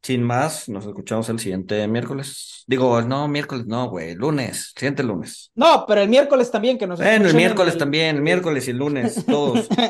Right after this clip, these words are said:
Speaker 1: Pónganos cinco estrellas, recomiéndanos con sus amigos. Este, ¿qué
Speaker 2: Síganos
Speaker 1: más?
Speaker 2: en Instagram, sigan el
Speaker 1: Síganos en
Speaker 2: Substack,
Speaker 1: Instagram.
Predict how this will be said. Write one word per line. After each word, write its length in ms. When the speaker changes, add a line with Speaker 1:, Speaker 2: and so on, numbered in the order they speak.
Speaker 1:
Pónganos 340
cinco 220
estrellas, 960
recomiéndanos 560
con 140
sus 100
amigos. 920
Este, 360
¿qué 160
Speaker 2:
Síganos 240
Speaker 1:
más? 60
Speaker 2:
en 120
Instagram, 760
sigan 280
el 80
Speaker 1:
Síganos 180
en 40
Speaker 2:
Substack, 140
Speaker 1:
Instagram. 640